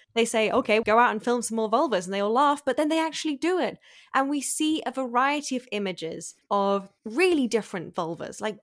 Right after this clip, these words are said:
real genuine variety, different size labia and everything. And also, what I also love is that they're not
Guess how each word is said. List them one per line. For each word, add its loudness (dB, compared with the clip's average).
real 0
genuine -2
variety, -6
different -6
size -4
labia 0
and -2
everything. -8
And -6
also, -4
what -8
I 0
also -4
love -2
is -8
that -10
they're -2
not 0